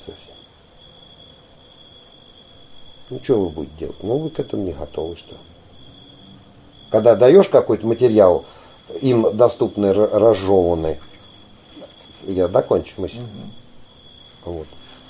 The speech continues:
Speaker 1: И то не осваивают. А нам вот это, а мы вот не осваиваем, потому что у нас вот ты опираешься, ты же видишь, ты сравнение делаешь, вот тут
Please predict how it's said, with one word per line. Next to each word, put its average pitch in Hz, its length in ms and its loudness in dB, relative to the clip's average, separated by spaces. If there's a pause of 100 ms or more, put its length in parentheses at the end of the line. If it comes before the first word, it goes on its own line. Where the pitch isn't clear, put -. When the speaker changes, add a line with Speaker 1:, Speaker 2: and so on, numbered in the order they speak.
(760)
Speaker 1:
И 151 80 -2
то 123 200 4
не 110 120 4
осваивают. 87 800 -2
А 95 120 -6
нам 143 220 0
вот 101 180 0
это, 131 440 4
а 123 40 2
мы 131 120 4
вот 127 160 0
не 135 60 4
осваиваем, 135 320 2
потому 107 280 -2
что 104 140 -8
у - 20 -2
нас 104 200 -2
вот 98 160 -6
ты 107 120 0
опираешься, 95 520 -2
ты 92 80 -8
же 82 80 -10
видишь, 135 180 -8
ты 82 80 -10
сравнение 95 580 -4
делаешь, 90 400 -6
вот 80 120 -10
тут 80 100 -14